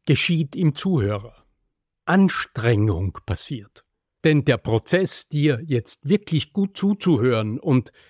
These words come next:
das im Kopf umzusetzen in deine Welt, ist ein wahnsinnig energieintensiver Prozess. Und das macht müde,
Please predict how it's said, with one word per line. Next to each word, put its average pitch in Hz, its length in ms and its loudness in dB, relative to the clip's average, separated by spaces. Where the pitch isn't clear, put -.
das - 380 -2
im 175 200 2
Kopf - 400 -2
umzusetzen 160 1000 2
in 139 280 2
deine 143 420 4
Welt, 117 480 0
ist - 260 0
ein 123 280 2
wahnsinnig 151 560 2
energieintensiver 131 1300 -2
Prozess. - 720 -6
Und - 300 0
das 131 180 2
macht 113 280 -2
müde, 139 480 2